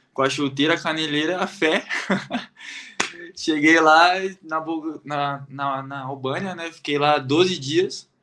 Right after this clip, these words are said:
E aí depois fui pra Itália, da Itália vim aqui pra Bulgária, cheguei aqui em fevereiro.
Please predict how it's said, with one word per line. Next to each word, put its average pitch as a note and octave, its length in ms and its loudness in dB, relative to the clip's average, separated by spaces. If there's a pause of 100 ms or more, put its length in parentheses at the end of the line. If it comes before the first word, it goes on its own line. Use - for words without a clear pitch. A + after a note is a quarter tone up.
(420)
E C3+ 80 -2
aí C#3+ 120 0
depois D#3 460 -2
fui - 260 -4
pra F3+ 140 0
Itália, F3 380 -2
da F3 100 -4
Itália E3+ 380 -8 (420)
vim C#3 220 -8
aqui D3+ 160 -10
pra D#3+ 160 -2
Bulgária, D#3 420 0
cheguei D#3+ 260 0
aqui D#3 220 -8
em D3+ 60 -12
fevereiro. D3+ 560 -4